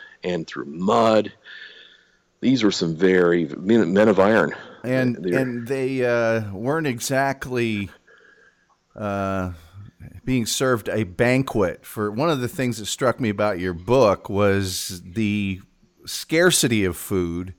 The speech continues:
Speaker 2: and the quality of the food that these men subsisted on.
Speaker 1: Food is a major, um,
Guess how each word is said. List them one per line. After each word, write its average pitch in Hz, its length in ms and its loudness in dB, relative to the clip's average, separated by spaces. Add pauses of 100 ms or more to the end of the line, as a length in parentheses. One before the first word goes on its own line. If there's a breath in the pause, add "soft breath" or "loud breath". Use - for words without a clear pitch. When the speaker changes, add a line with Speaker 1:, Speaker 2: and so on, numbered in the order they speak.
(600 soft breath)
Speaker 2:
and 113 360 2
the 117 100 4
quality 151 1000 -2
of 90 220 -6
the 104 100 -2
food 87 500 -4
that 85 180 -10
these 95 260 -6
men 82 480 -6 (140)
subsisted 104 680 -6
on. 69 260 -14 (1700 loud breath)
Speaker 1:
Food 233 360 4
is 113 120 4
a 98 60 2
major, 98 600 0
um, 85 400 -6